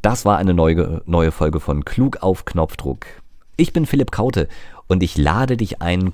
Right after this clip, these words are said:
guck dir doch mal meine Homepage an, philipp kaute punkt de. Da siehst du ein bisschen was über meine Vorträge, über meine Bücher. Und hör dir doch auch die älteren Podcast-Folgen an, zum Beispiel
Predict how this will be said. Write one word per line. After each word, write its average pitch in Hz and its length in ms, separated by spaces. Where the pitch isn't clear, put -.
guck - 240
dir - 100
doch - 180
mal 98 140
meine 87 260
Homepage - 460
an, - 180
philipp 117 300
kaute 85 300
punkt 71 160
de. 151 200
Da 82 120
siehst 104 300
du 95 60
ein 90 80
bisschen 90 240
was 85 160
über 78 140
meine 65 220
Vorträge, 101 640
über 71 220
meine 65 220
Bücher. 120 600
Und 80 680
hör 143 220
dir 156 100
doch 110 140
auch - 160
die - 160
älteren 107 400
Podcast-Folgen 90 880
an, 85 320
zum - 160
Beispiel 73 680